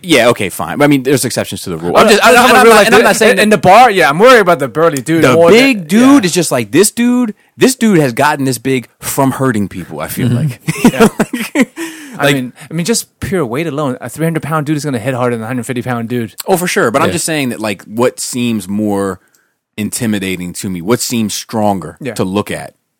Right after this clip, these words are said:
Speaker 1: i-, i-, like, in the sense of, like, measuring risk.
Speaker 2: Yeah.
Speaker 1: You
Speaker 2: And,
Speaker 1: know,
Speaker 2: and
Speaker 1: like,
Speaker 2: also,
Speaker 1: like,
Speaker 2: like,
Speaker 1: for,
Speaker 2: the
Speaker 1: 'cause that's, uh, that's how I view the world. Like, like, I'm, I'm like, I'm like, with women, I'm sizing them up, and I'm like,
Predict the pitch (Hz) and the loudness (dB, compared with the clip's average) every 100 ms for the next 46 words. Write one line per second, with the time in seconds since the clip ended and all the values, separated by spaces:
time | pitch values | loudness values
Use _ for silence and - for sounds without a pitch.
0 | - 104 104 104 101 101 98 110 101 92 | -8 -8 -6 -6 -6 -8 -8 -8 -8 -8
1 | 90 90 - 95 98 92 98 92 87 87 | -8 -8 -8 -6 -6 -4 -6 -6 -8 -12
2 | _ _ _ _ - - _ 101 117 - | _ _ _ _ -20 -20 _ 0 0 0
3 | - - _ _ - 127 - _ - 107 | -4 -14 _ _ -16 -16 -16 _ -4 0
4 | 113 120 113 190 247 202 165 160 151 175 | 2 0 2 4 4 4 4 4 2 2
5 | 202 - 127 139 180 226 196 120 113 113 | 2 0 -4 -2 -4 -4 -4 -2 0 0
6 | 98 110 92 73 _ 117 - - 113 107 | 2 2 2 -2 _ -4 -4 -4 -2 -2
7 | 107 117 110 101 - _ _ _ _ _ | -2 -2 0 -2 -6 _ _ _ _ _
8 | - 110 101 92 - _ _ - 95 92 | -4 0 0 -2 -8 _ _ -10 -6 -4
9 | 98 139 117 - 95 113 110 104 123 - | -2 -2 -4 -4 -4 -4 -2 -2 -4 -6
10 | 90 87 85 85 | -8 -6 -8 -10